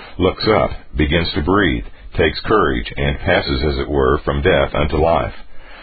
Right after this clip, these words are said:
I admit that these terms, when rightly interpreted, aptly enough express the power of repentance. Only I cannot assent to their using the term quickening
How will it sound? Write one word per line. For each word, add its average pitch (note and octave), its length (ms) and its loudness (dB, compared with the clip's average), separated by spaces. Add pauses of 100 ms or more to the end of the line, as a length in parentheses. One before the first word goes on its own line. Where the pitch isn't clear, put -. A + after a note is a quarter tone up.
(220)
I D#2 120 4
admit F2+ 380 2
that C#2+ 120 -2
these D#2 220 0
terms, D#2 440 2
when C#2+ 160 0
rightly D2+ 360 2
interpreted, D2+ 680 0 (100)
aptly D#2+ 400 2
enough D#2 300 2
express D#2+ 420 0
the - 60 -4
power D#2 420 2
of C#2 80 -2
repentance. D#2 520 0 (560)
Only F2+ 280 4
I D#2 100 4
cannot F2+ 340 4
assent F2 340 0
to D#2+ 60 -2
their C#2+ 140 2
using E2 360 0
the C#2 80 2
term C#2 260 0
quickening C#2 560 0